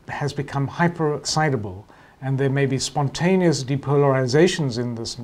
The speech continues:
nerve that are sufficient to initiate action potentials. And the initiation of action potentials by a patch of nerve that is not in the periphery is what we call ectopic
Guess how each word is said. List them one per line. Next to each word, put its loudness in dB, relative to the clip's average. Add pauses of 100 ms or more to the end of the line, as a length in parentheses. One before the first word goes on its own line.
(140)
nerve -4
that -6
are -4
sufficient -6
to -4 (240)
initiate 0
action -4
potentials. -14 (680)
And -2
the -4
initiation 6
of 2
action 2
potentials 0
by -4
a -6
patch -6
of -8
nerve 0 (340)
that -6
is -4
not 6
in 4
the 4
periphery 2
is -6
what -4
we -2
call -4
ectopic -2